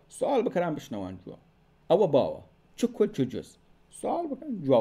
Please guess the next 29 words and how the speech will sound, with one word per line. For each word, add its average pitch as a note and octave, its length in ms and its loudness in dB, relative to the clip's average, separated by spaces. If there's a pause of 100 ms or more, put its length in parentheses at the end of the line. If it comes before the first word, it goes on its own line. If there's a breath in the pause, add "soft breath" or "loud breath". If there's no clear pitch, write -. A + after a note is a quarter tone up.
وەربگرن. F#2 460 -8
بەر F#3+ 140 0
ئەساس G3+ 320 -2
ئوسول، E3 300 -12
بەر A2+ 100 -4
ئەساس D3+ 300 -6
کەڵام، C3 300 -4
بەر A2+ 120 -10
ئەساس F3 300 0 (540 loud breath)
ئەو C#4 160 4
دانایی B2+ 520 2
و C#3 120 4
ئاگایی A#2+ 600 0
ئیمە A#2 200 -2
لەبار B2+ 300 -4
تاریخی A2 280 -8
و A2+ 60 -4
پێ A#2 240 -6
ڕەسیمنە. F#2 460 -14 (200)
بەر A#2 160 -4
ئەساس A3 340 4 (840 soft breath)
دەفاتر G#2+ 480 -8 (380)
یاری. - 300 -18 (2500 soft breath)
ئیمە E3+ 240 2 (100)
ڕەسیمنە D3 560 -4 (140)
ئاخر A#2+ 360 -4
ئی B2 220 -2
جەلەسە، F#2+ 360 -10 (100)
جەلەسەی F2 340 -10